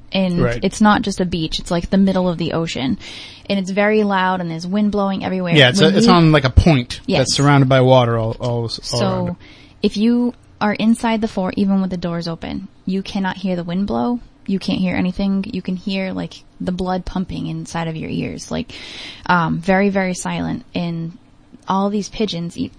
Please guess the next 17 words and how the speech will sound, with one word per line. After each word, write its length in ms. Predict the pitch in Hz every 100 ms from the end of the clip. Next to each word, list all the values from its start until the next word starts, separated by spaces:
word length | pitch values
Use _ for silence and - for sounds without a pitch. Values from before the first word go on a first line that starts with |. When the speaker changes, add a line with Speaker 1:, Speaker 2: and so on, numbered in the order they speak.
| -
Speaker 1:
I'd 220 | - 180 170 - -
say 180 | 226
there's 160 | 196 175
probably, 220 | 180 175
like, 260 | 165 160 - - - _ _ -
ten 220 | - 185 180
or 100 | 180
more 240 | 170 170
of 80 | 165
them, 280 | 165 180 185 - - _
flapping 420 | - 196 196 202 196
their 140 | 180
wings 400 | 196 196 180 175
and 160 | 170 165
kinda 240 | 180 180
being 240 | 175 165
startled 580 | 165 - 180 170 165 165